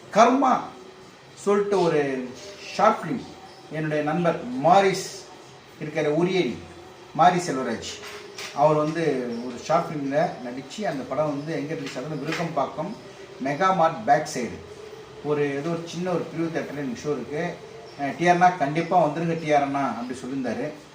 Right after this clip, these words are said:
So, எங்க மாமியார்கிட்ட கூழ் ஊத்திட்டு, வீட்டுல வந்து இவனுக்கு ஈவினிங் டிஃபன் ரெடி பண்ணிட்டு, அப்புறம் நாங்க போனோம்.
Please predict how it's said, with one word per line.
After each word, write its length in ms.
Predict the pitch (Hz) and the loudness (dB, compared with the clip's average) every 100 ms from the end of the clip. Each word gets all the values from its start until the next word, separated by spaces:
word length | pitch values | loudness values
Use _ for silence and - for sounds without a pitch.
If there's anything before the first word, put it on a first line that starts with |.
| - - | -14 -4
So, 600 | 175 170 143 127 123 113 - - - | 0 2 2 0 -4 -6 -12 -20 -14
எங்க 480 | 131 135 139 131 131 | -8 -6 -4 -2 -2
மாமியார்கிட்ட 360 | 147 151 139 135 - | -2 -2 -4 -4 -6
கூழ் 160 | 160 147 | -6 -4
ஊத்திட்டு, 500 | 139 131 - 190 208 - - - - - 127 | -6 -10 -6 -6 -6 -12 -20 -20 -20 -18 -6
வீட்டுல 180 | 160 151 | -6 -2
வந்து 460 | 143 143 151 170 | -2 -2 -2 -2
இவனுக்கு 340 | 147 165 165 151 160 | 0 -2 -2 -4 -6
ஈவினிங் 260 | 156 135 | -6 -8
டிஃபன் 200 | 143 165 | -8 -6
ரெடி 180 | 147 147 | -4 -6
பண்ணிட்டு, 480 | - 147 143 127 262 | -6 -6 -6 0 4
அப்புறம் 240 | - 160 | 4 2
நாங்க 360 | 143 120 110 120 | -2 -4 -4 -6
போனோம். 120 | 117 | -6